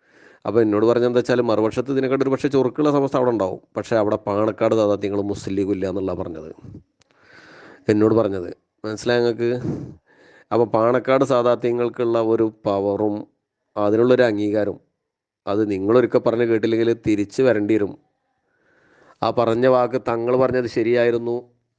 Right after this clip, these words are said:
ഞാനതിന് ധിക്കരിച്ച് തെറ്റായിരുന്നു എന്ന് സമ്മതിച്ച് മടങ്ങി പൂർവ്വ ഇവരിലേക്ക് മടങ്ങേണ്ട ഒരു സാഹചര്യത്തിലേക്ക് ഒരുപാട് ആളുകൾ എത്തിപ്പെട്ടിട്ടുണ്ട്. അതിപ്പോൾ കാര്യം ബോധ്യപ്പെട്ടിട്ടുണ്ട്.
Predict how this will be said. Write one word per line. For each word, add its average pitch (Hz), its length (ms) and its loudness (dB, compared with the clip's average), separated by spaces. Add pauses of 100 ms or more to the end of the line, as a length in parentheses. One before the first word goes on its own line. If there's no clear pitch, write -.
(100)
ഞാനതിന് 120 640 -2
ധിക്കരിച്ച് 120 400 0 (140)
തെറ്റായിരുന്നു 117 720 -2 (140)
എന്ന് 113 260 -4 (1000)
സമ്മതിച്ച് 131 680 2 (260)
മടങ്ങി 120 720 0 (140)
പൂർവ്വ 139 640 2 (720)
ഇവരിലേക്ക് 156 540 0
മടങ്ങേണ്ട 120 640 0 (320)
ഒരു 123 160 -4
സാഹചര്യത്തിലേക്ക് 117 760 -2 (320)
ഒരുപാട് 117 380 0
ആളുകൾ 120 200 0
എത്തിപ്പെട്ടിട്ടുണ്ട്. 101 640 -8 (1120)
അതിപ്പോൾ 120 380 0
കാര്യം 123 280 2
ബോധ്യപ്പെട്ടിട്ടുണ്ട്. 120 640 -4